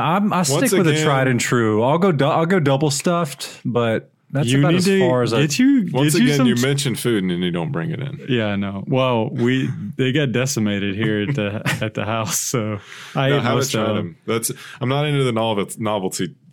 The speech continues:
Speaker 2: flavors,
Speaker 3: Neither am I
Speaker 2: but
Speaker 3: usually
Speaker 1: Yeah.
Speaker 3: because it's, it's usually hit or miss,
Speaker 1: I'll
Speaker 3: but
Speaker 1: go for this,
Speaker 3: man.
Speaker 1: like, the spring ones when they do the blue.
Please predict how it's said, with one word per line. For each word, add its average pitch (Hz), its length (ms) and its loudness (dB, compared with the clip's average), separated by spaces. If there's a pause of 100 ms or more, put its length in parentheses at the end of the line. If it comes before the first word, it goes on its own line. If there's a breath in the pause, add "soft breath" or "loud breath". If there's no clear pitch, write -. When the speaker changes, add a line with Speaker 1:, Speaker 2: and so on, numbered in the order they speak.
(120)
Speaker 2:
flavors, 160 320 2
Speaker 3:
Neither 254 260 4
am 180 120 4
I 139 220 2
Speaker 2:
but 113 100 0
Speaker 3:
usually 151 680 0
Speaker 1:
Yeah. 113 200 2
Speaker 3:
because 131 220 0
it's, 143 180 0
it's 139 240 0
usually 147 480 2
hit 123 180 -2
or 123 120 0
miss, 113 320 -2
Speaker 1:
I'll 160 80 4
Speaker 3:
but 185 40 2
Speaker 1:
go 220 120 2
for - 120 2
this, - 180 2
Speaker 3:
man. - 80 0
Speaker 1:
like, 147 180 0
the 143 80 2
spring 139 360 2
ones 151 200 2
when 147 100 2
they 131 80 2
do 123 140 0
the 110 80 0
blue. 120 580 0